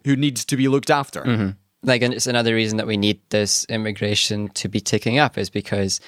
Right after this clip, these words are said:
Speaker 2: uh, we've got a population that can't work and can't be, and, like, I'm gonna quote here, and it's a disgusting term, "economically active," right? But the Tory party and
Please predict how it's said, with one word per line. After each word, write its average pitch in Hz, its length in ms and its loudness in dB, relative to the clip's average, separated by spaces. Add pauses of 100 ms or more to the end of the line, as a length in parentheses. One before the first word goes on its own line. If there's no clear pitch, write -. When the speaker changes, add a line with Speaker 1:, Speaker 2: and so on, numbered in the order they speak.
(400)
Speaker 2:
uh, 101 180 0
we've 101 200 -2
got 104 200 0
a 101 220 -2 (180)
population 101 680 -2
that 101 260 -8
can't - 400 -2
work - 320 -8 (420)
and 98 280 -2 (160)
can't - 380 0
be, 101 260 0 (180)
and, 98 280 -2 (380)
like, 98 160 -2
I'm 95 120 -2
gonna 92 200 0
quote 113 260 0
here, - 160 -8
and 92 120 -6
it's - 100 -6
a 101 60 -6
disgusting 101 560 0
term, 95 340 -4
"economically 98 800 -4
active," - 480 -4
right? 107 260 0 (800)
But 113 320 2
the 113 120 0
Tory 165 320 2
party 98 440 -4
and 101 240 -8